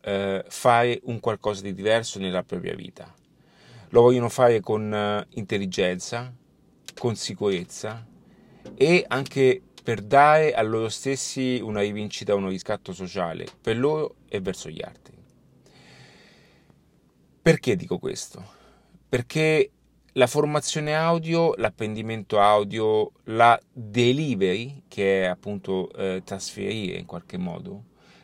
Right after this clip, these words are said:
delle informazioni in modalità audio, credo che siano una grande rivoluzione nel mondo dell'apprendimento. In questo e in Adattiva,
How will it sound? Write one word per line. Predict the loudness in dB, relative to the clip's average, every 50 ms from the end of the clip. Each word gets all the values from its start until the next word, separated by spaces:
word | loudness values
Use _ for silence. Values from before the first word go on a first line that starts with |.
| _ _
delle | _ 6 6 6 6 6
informazioni | 0 -4 -6 -8 -6 -6 -6 -6 -6 -4 0 0 0 0 0
in | -4
modalità | -4 -6 -4 -4 -4 -6 -2 2 2 4
audio, | 4 4 2 2 -2 -4
credo | -2 -4 -4 -2 -2 -4 -4 -6 -10
che | -16 -16
siano | -14 -12 -6 -6 -4 -4 -4 -4 -4 -6 -6 -8 -10 -14 _ -8
una | -6 -6 -4
grande | -4 -4 -4 -4 -4 -2 0 0 0 0 -2 -4 _ _ _ _
rivoluzione | _ -8 -8 -6 -4 -4 -4 -6 -6 -8 -8 -6 -6 -6 -6 -4 -4 -4
nel | -4 -4 -2 -2 -2
mondo | -2 -2 -2 -4 -4 -6 -6
dell'apprendimento. | -6 -8 -8 -10 _ -16 -16 -14 -14 -16 -16 -16 -18 -20 -20 _ -20 -20 -20 _ _ _ -20 -20 -20 -20 _ _
In | -8 -8 -8 -6
questo | -2 -2 -2 -2 -2 0 0 0 0 2 _
e | 2 2
in | 2 2
Adattiva, | 0 -2 -4 -4 -4 -6 -4 -2 2 4 6 6 4